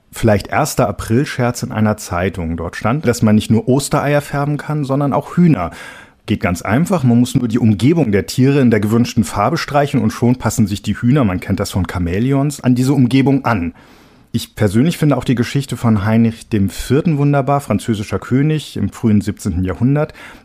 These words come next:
Der hat damals einen vermeintlichen Liebesbrief einer Sechzehnjährigen erhalten und wurde zum Rendezvous mit ihr auf ein Lustschloss gebeten. Und als er da dann ankam, war nicht sie da, sondern sein ganzer Hofstaat.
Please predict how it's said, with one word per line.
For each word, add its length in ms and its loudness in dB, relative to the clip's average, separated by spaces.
Der 80 2
hat 100 -2
damals 320 0
einen 200 0
vermeintlichen 680 2
Liebesbrief 580 0
einer 220 0
Sechzehnjährigen 760 -2
erhalten 480 -4
und 180 0
wurde 240 0
zum 220 2
Rendezvous 600 0
mit 200 -2
ihr 400 2
auf 340 -6
ein 280 2
Lustschloss 720 -2
gebeten. 520 -10
Und 120 -10
als 120 -6
er 60 0
da 140 4
dann 160 4
ankam, 480 2
war 80 4
nicht 160 0
sie 240 2
da, 240 2
sondern 420 4
sein 240 2
ganzer 320 0
Hofstaat. 600 -4